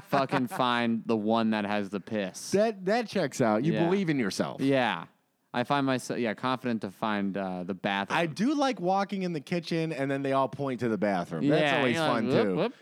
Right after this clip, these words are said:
Speaker 2: Get a little behind the scenes.
Speaker 1: Yeah, that same feeling of when you walk in the wrong class. And
Speaker 2: Yes.
Speaker 1: you're like, "Whoop. Hey, Jimmy."
Speaker 2: But anyways,
Speaker 1: <laughs>
Speaker 2: so I, I literally have three people trying to find these nipple pasties with me.
Speaker 1: Yeah.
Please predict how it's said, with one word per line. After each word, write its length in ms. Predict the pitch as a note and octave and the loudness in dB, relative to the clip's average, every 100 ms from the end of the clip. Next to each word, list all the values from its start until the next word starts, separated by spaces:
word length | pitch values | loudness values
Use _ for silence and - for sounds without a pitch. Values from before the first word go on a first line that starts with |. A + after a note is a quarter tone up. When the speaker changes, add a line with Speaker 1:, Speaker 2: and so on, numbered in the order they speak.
| _ | _
Speaker 2:
Get 120 | - D#3+ | 0 2
a 40 | |
little 160 | D#3+ C#3+ | 2 2
behind 340 | C#3+ D3+ C#3+ | 2 2 2
the 80 | A2+ | 0
scenes. 320 | - B2+ F#2+ | 2 2 4
Speaker 1:
Yeah, 200 | C#3+ C3 | 2 2
that 140 | A#2+ A2+ | 0 0
same 180 | C#3+ | 0
feeling 260 | B2+ C3 B2 | 2 2 2
of 80 | A2 | 0
when 120 | A#2 | 2
you 100 | A2 | 2
walk 260 | A2 A2 A#2+ | 2 2 0
in 80 | |
the 80 | G#2+ | 0
wrong 260 | G2+ G#2 G#2+ | 2 2 0
class. 460 | A2 G#2 A2 B2 | 0 0 0 -2
And 100 | C#3+ | -2
Speaker 2:
Yes. 760 | C3+ D#3+ F#3+ G3+ G3+ F#3+ D#3+ B2+ | 0 2 4 4 4 4 2 0
Speaker 1:
you're 80 | A2+ | 0
like, 180 | D3+ C#4 - _ _ _ _ _ - - - | 2 0 -4 _ _ _ _ _ -20 -20 -20
"Whoop. 100 | D#3 D#3 D3+ _ | -20 -20 -20 _
Hey, 100 | F#3+ | 2
Jimmy." 400 | F3 G#3 G#3 F3+ - - _ | 6 6 6 4 0 -14 _
Speaker 2:
But 140 | F#3 A3+ | -2 0
anyways, 300 | G#3 A#3 G3 | 2 2 4
Speaker 1:
<laughs> 0 | |
Speaker 2:
so 520 | G#3 E3+ F3 D#3 G3 | 2 2 2 2 2
I, 160 | G3+ F#3+ | 2 0
I 160 | E3 F#3 E3+ | 0 0 0
literally 380 | E3 B3 A#3 | 0 2 2
have 300 | F#3+ F#3+ E3 | 2 2 0
three 300 | - F3+ G#3 | -2 -4 -4
people 440 | F3+ F#3 E3 C#3 A#2 | 0 0 2 2 0
trying 240 | - D3 | 0 -4
to 60 | C3 | -2
find 320 | D3 C#3+ C3+ | 0 0 0
these 180 | A2+ G#2 | -2 -2
nipple 280 | C#3+ B2+ G#2 | -2 -2 -2
pasties 520 | A2+ F2+ - F2 E2+ | 0 -2 -2 -8 -6
with 180 | E2 D#2+ | -6 -6
me. 240 | C#2 A2 | -4 0
Speaker 1:
Yeah. 220 | A2+ G2 | 0 -2